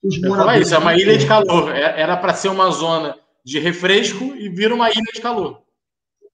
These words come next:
Speaker 1: Terrível, acaba sendo pior até do que se você tivesse ali aquela região plenamente construída,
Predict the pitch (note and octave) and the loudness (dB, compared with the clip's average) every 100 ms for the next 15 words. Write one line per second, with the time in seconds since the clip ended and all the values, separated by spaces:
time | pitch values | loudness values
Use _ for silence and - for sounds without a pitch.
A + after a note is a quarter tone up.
0 | _ _ _ _ - B3+ G#3 A#3+ D3+ D3+ | _ _ _ _ -10 -6 -2 -2 2 2
1 | - F3+ F#3+ F#3+ G3 F#3+ - G3+ E3 F#3 | 2 2 2 -2 -2 -4 -4 -2 2 2
2 | A3+ - F#3+ F#3+ F3 E3+ F#3+ G3+ G3+ - | 2 0 -2 -2 -2 -2 0 0 -2 -6
3 | F#3+ G#3+ A#3 - G3+ G3+ G3+ G3+ G#3 C#3+ | -6 -6 -8 -12 -6 -2 -2 -4 -4 -2
4 | D#3+ D#3+ E3 D3 D#3 - - _ D3 D3 | -2 -4 0 0 0 -6 -20 _ -6 -2
5 | E3 E3 D3 E3 - E3+ F#3 G3 E3+ E3+ | -2 0 0 -2 -4 -4 0 2 0 -4
6 | - F#3 F#3+ - A3+ F3+ F#3 G3+ | -8 -4 -4 -4 -6 -2 0 -2